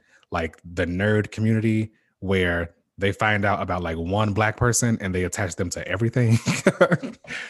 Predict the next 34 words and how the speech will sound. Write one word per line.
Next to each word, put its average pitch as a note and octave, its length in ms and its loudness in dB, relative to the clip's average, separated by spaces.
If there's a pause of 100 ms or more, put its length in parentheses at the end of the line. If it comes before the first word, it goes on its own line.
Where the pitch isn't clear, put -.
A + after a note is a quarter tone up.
(560)
And C#3 380 8
I B2 120 4
feel C#3 160 6
like A#2 100 4
that's A#2 180 2
happening A2+ 340 2
with G2 140 0
Michael G2+ 240 0
B. G2 100 -4
Jordan, A2+ 480 -2 (340)
where F#2 500 0 (640)
he, A2+ 580 0
if G#2+ 200 -4
there A#2 160 2
is G2+ 180 0
any A#2 180 2
kind A2 180 -2
of F#2 80 -4
black G#2+ 280 0
role, A2 420 0 (400)
<laughs> C#3 400 -2
they C3 300 4 (400)
inst-, C3 320 0
like, G#2 260 0
fans A#2 520 2 (440)
and B2 260 4
creators A2 480 0
sometimes G2 440 -4
instantly G2+ 280 -4
like, F#2+ 200 -4
"Oh, D3 180 4
Michael C3 240 2
B. B2+ 100 0
Jordan," G2+ 480 0